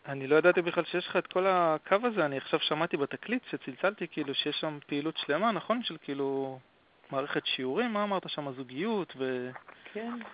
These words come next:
Speaker 1: כל
Speaker 2: יש
Speaker 1: מיני
Speaker 2: שם,
Speaker 1: דברים,
Speaker 2: אה,
Speaker 1: ו-
Speaker 2: לא, אין שם עדיין ממש פעילות שלמה, זה לא כזה פעיל, אבל, אה,
Speaker 1: אה.
Speaker 2: אבל, אה,
Speaker 1: כנס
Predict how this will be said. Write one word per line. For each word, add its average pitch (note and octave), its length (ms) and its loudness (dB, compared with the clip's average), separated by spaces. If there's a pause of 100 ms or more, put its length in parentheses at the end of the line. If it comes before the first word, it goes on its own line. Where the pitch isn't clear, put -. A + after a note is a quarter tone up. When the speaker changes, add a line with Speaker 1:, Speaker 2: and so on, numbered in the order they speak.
(380)
Speaker 1:
כל D#3 120 2
Speaker 2:
יש D3 60 4
Speaker 1:
מיני C#3+ 140 4
Speaker 2:
שם, B2+ 60 0
Speaker 1:
דברים, F#3 340 6
Speaker 2:
אה, - 80 2
Speaker 1:
ו- G3 40 4
Speaker 2:
לא, A#3 120 2
אין D4+ 160 0
שם A3+ 160 0
עדיין F#3 240 4
ממש D3+ 500 0
פעילות D3 260 -4
שלמה, D3 440 -6
זה D3 100 -6
לא C#3 160 -2
כזה B2 380 -2 (100)
פעיל, G3+ 460 -4
אבל, C#3+ 360 -6
אה, C#3+ 80 -4
Speaker 1:
אה. D3+ 180 4 (1040)
Speaker 2:
אבל, C3+ 380 -4
אה, D3 280 -4 (760)
Speaker 1:
כנס C#3+ 240 4